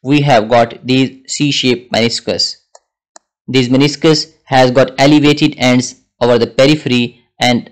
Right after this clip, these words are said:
towards the center, the ends are tapering. So in the cross section, this will look like this. Let me draw the meniscus here. Between the two articular bones,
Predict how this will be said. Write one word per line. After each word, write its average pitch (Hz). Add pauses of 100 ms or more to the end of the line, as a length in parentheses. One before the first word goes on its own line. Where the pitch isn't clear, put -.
(140)
towards 147
the 131
center, 131 (180)
the -
ends 139
are 117
tapering. 117 (180)
So -
in 135
the 135
cross 147
section, 120 (100)
this 131
will 131
look 131
like 107
this. - (540)
Let 127
me 143
draw 127
the 104
meniscus 127
here. 147 (600)
Between 143
the 127 (200)
two 151
articular 131
bones, 131